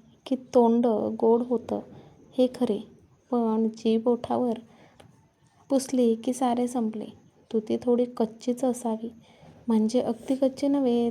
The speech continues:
तर थोडी पिकलेली, अगदी पिकलेली नव्हे तर थोडी कच्ची, म्हणजे गोडही लागते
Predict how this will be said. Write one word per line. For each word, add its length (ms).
तर 60
थोडी 320
पिकलेली, 560
अगदी 300
पिकलेली 600
नव्हे 460
तर 60
थोडी 420
कच्ची, 500
म्हणजे 440
गोडही 500
लागते 380